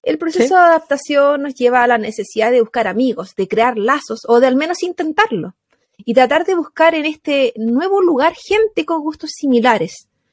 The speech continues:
Speaker 1: para así poder llamarlo hogar y sentirnos cómodos finalmente. Lamentablemente,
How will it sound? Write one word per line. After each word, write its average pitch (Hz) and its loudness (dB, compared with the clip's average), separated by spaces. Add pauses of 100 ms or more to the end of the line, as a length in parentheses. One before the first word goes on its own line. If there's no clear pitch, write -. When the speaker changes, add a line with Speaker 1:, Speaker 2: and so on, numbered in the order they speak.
(260)
Speaker 1:
para 214 2
así 254 -2
poder 277 4
llamarlo 262 0
hogar 302 -6 (960)
y 220 -6
sentirnos 233 4
cómodos 233 0
finalmente. - -6 (520)
Lamentablemente, 262 0